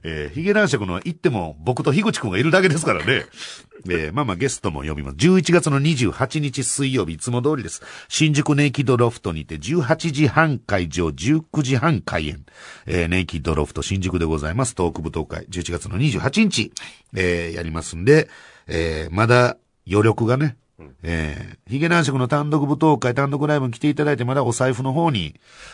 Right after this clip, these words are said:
Speaker 1: 余力がございますなら、いらしてくださいということでございますね。えー、あと、まあ、あの、アーカイブですか。この番組のアーカイブ、過去の放送等がですね、えー、スマートフォン、iPhone and Android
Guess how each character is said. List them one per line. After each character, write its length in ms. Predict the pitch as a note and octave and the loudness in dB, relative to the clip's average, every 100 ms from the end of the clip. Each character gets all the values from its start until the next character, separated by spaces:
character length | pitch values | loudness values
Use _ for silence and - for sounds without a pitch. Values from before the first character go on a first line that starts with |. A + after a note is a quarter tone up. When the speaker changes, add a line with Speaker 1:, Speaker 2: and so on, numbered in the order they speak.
| - | -4
Speaker 1:
余 140 | G#2 B2+ | 2 4
力 200 | D3 D#3+ | 4 2
が 120 | D#3+ | 2
ご 120 | F3+ | 2
ざ 140 | F#3+ F#3+ | 2 2
い 40 | |
ま 140 | G3 | 0
す 100 | F3+ | 0
な 140 | F#3 B3+ | 2 4
ら、 340 | C4+ G#2 E2 _ | 4 2 -2 _
い 120 | - E2+ | -6 -2
ら 120 | D#2+ | -2
し 100 | - | -4
て 100 | D#2 | -12
く 100 | D#2+ | -10
だ 120 | D2+ | -10
さ 200 | - E2 | -6 -6
い 60 | D2+ | -8
と 140 | - _ _ _ | -14 _ _ _
い 80 | F2 | -6
う 140 | E2 D2+ | -6 -6
こ 120 | C#2+ | -10
と 100 | D2 | -10
で 60 | |
ご 120 | C#2 C#2 | -10 -10
ざ 100 | C2+ | -12
い 40 | |
ま 120 | C2+ C#2+ | -14 -16
す 120 | - | -4
ね。 200 | D3 B2+ - - - | -2 -4 -8 -20 -2
え 520 | A2 G#2+ G2 F#2 F#2 | 2 4 2 0 -2
ー、 60 | - | 0
あ 80 | F#3 | 0
と、 100 | D#3 | 2
ま 120 | A#2 | 2
あ、 20 | |
あ 20 | |
の、 140 | G2 G#2+ | 0 0
ア 140 | C#3+ D3+ | 0 0
ー 80 | |
カ 120 | D3+ D3 | 2 2
イ 60 | |
ブ 60 | C#3 | 2
で 80 | C#3 | -2
す 120 | - | -2
か。 180 | C#3 G#2+ - | -4 -4 -8
こ 100 | C3+ | -4
の 100 | C3 | -2
番 140 | G2+ | -2
組 140 | F#2 F2+ | -4 -6
の 180 | - | -6
ア 120 | - B2 | -6 -2
ー 20 | |
カ 140 | A#2 | -2
イ 40 | G#2+ | -2
ブ、 80 | |
過 160 | G#2 C3 | -2 -4
去 100 | A#2+ | -4
の 100 | E2 | -6
放 220 | D#2 E2 | -6 -6
送 240 | D#2 D#2 D2+ | -6 -8 -6
等 240 | - E2+ | -4 -4
が 80 | - | -6
で 80 | - | -14
す 140 | - | -8
ね、 240 | F#2+ E2+ - _ _ _ | -4 -4 -6 _ _ _
え 640 | - F2 D#2+ D#2 F2 - - | -4 -2 -2 -4 -6 -10 -10
ー、 20 | |
ス 120 | - | -6
マ 120 | F#2 F#2 | -2 -2
ー 20 | |
ト 140 | A2+ | -2
フ 100 | G2+ | -4
ォ 40 | D#2 | -6
ン、 80 | C#2 _ _ | -8 _ _
iPhone 340 | - C#3+ F2+ E2 | -2 0 0 -2
and 220 | E2 E2 | -2 -4
Android 720 | - G#2+ C3+ C#3 A#2 D#2 E2 | -4 -4 2 4 4 0 -6